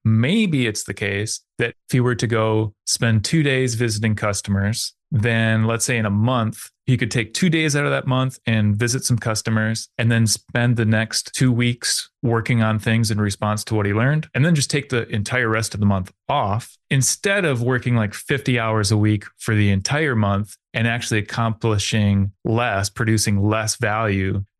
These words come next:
Just because it's harder doesn't mean it's better. You can do things that are both easier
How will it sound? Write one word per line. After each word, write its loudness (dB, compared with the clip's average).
Just 0
because 0
it's -2
harder 0
doesn't 0
mean 2
it's -8
better. -2
You 2
can 2
do 2
things 0
that 0
are 0
both -2
easier 0